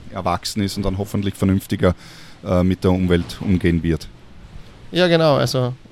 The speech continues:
Speaker 2: ähm, ich glaub, dass es auch schon die Pflicht von meiner Generation ist, unseren Kindern und, und Enkelkindern eine, eine schöne Welt zu hinterlassen. Äh, es ist natürlich schwer,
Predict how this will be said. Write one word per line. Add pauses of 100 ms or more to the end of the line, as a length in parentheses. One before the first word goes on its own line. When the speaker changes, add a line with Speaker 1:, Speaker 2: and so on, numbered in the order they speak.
Speaker 2:
ähm, (300)
ich
glaub,
dass
es
auch
schon (220)
die
Pflicht
von
meiner
Generation
ist, (120)
unseren (120)
Kindern
und,
und (400)
Enkelkindern
eine,
eine
schöne
Welt
zu
hinterlassen. (640)
Äh,
es
ist
natürlich
schwer,